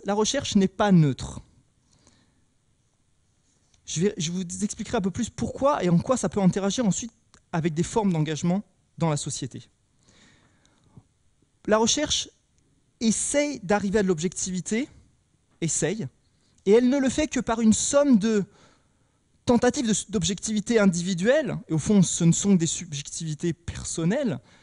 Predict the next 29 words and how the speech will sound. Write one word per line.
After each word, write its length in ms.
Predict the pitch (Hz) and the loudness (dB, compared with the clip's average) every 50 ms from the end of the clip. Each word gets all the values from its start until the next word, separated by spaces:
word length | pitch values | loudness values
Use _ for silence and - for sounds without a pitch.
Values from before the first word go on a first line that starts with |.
| _ _ - | _ _ -6
des 160 | 139 143 180 | -2 -2 0
points 240 | - - 196 196 202 | 0 2 2 4 4
de 80 | 196 | 4
vue, 260 | 190 247 285 285 285 - - 202 - - | 4 2 -2 -2 -2 -4 -8 -20 -8 -2
des 200 | 160 175 147 185 | -2 0 0 -2
expériences, 500 | 185 - - 214 208 208 233 254 269 220 | -6 -4 -2 -2 0 0 2 0 0 0
des 160 | 190 156 151 | -2 -2 -2
observations 640 | 190 - - - 202 190 190 208 196 - 269 285 247 | -2 -2 -2 -4 -2 -2 -2 -4 -4 -2 0 0 0
des 180 | 175 170 156 | 0 0 0
uns 80 | 226 240 | 2 2
des 160 | 214 180 165 | 2 2 0
autres. 320 | 240 294 285 - - 151 143 - - - - - _ _ _ _ _ _ _ _ _ _ _ _ _ - | -2 -6 -6 -8 -8 -8 -8 -10 -14 -20 -20 -20 _ _ _ _ _ _ _ _ _ _ _ _ _ -4
Mais 80 | - | -4
après, 140 | 160 180 240 | -2 0 0
il 40 | 220 | 2
faut 80 | 190 180 | 2 2
mettre 140 | 175 170 | 2 2
tout 80 | - 180 | -2 -4
ça 160 | 160 - 180 | -6 -2 0
ensemble. 480 | 175 180 - - - 135 127 110 - 147 - _ _ - | 0 0 0 0 -2 -2 -2 -2 -4 -8 -14 _ _ -6
Et 40 | 165 | -4
c'est 200 | - - 240 202 | -2 0 2 2
dans 120 | 220 220 | 2 2
cette 280 | - - 202 185 - 202 | 2 2 0 -2 -2 0
mise 420 | 170 180 196 226 269 311 294 240 | 2 4 4 6 4 4 2 2
ensemble 460 | 247 233 220 - - 247 285 311 285 - _ _ _ - - | 2 2 2 2 0 0 0 0 -2 -4 _ _ _ -12 -6
que 100 | - 208 | -6 -6
peut 260 | - - - 233 247 | -4 -4 -2 -2 -2
apparaître 560 | 202 - - 170 165 180 190 - - - - | -2 -2 -4 -4 -4 -4 -6 -8 -10 -20 -20